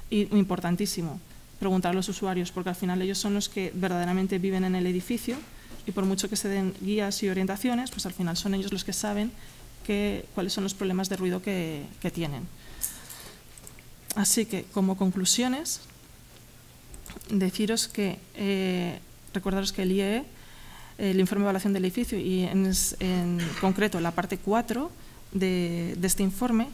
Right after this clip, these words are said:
lo que contiene es una evaluación preliminar voluntaria de las condiciones acústicas del edificio, donde se van a describir cuáles son los sistemas constructivos y se hace una valoración de si estos son los adecuados o no.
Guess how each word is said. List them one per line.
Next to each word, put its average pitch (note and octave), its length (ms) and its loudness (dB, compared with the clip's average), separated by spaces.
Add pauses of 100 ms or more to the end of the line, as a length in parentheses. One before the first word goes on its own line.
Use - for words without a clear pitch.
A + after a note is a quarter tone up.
(100)
lo F#3 100 0
que F#3+ 80 2
contiene A3 540 2
es G#3+ 160 0
una G#3+ 100 4
evaluación G3 460 2
preliminar F#3+ 600 2
voluntaria F#3+ 680 2 (580)
de F#3+ 480 4
las F3+ 140 2
condiciones G3 420 2
acústicas G#3 480 0
del G3 120 0
edificio, E3+ 460 -4
donde G3 280 4
se F#3+ 160 2
van F#3 100 4
a G3 60 2
describir G#3+ 320 0
cuáles G3+ 260 0
son G#3 200 4
los F#3 100 0
sistemas G3+ 400 2
constructivos A#3+ 640 0
y - 40 -4
se - 100 0
hace - 100 -2
una G#3 100 4
valoración G3+ 460 2
de F#3+ 80 0
si - 200 -2
estos G#3 300 -2
son G3 140 0
los F#3+ 160 -2
adecuados F3+ 540 -2
o D#3+ 40 -2
no. D#3+ 180 -4